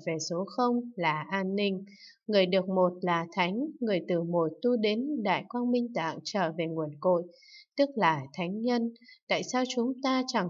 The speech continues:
phải thánh nhân? Vì chưa đắc được một. Do đó, được một vạn sự đều xong. Đắc được một, đồng trinh, thì việc gì cũng đều xong,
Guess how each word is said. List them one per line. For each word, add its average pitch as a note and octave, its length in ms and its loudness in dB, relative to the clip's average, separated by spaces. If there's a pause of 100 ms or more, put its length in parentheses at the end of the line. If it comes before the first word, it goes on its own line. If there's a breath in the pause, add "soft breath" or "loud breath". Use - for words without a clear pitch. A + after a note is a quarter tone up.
phải D#3+ 180 0
thánh F3+ 240 -4
nhân? B3 460 -2
Vì D#3+ 80 -2 (200)
chưa A3+ 140 0
đắc B3+ 160 -2 (100)
được D#3+ 260 -2
một. D#3 200 -2 (400)
Do F3 220 0
đó, F3+ 440 2 (420)
được G3 200 2
một F3 220 4 (120)
vạn F3 200 2
sự F3 380 0
đều E3 200 0
xong. G3 320 2 (1800 soft breath)
Đắc C#4 200 4
được F#3 240 2
một, F3+ 220 6 (260)
đồng F3+ 320 4
trinh, G3+ 300 4 (580 loud breath)
thì G3 240 10
việc F3 220 6
gì F3 360 4
cũng C#4 360 6
đều E3+ 180 6
xong, B3+ 320 6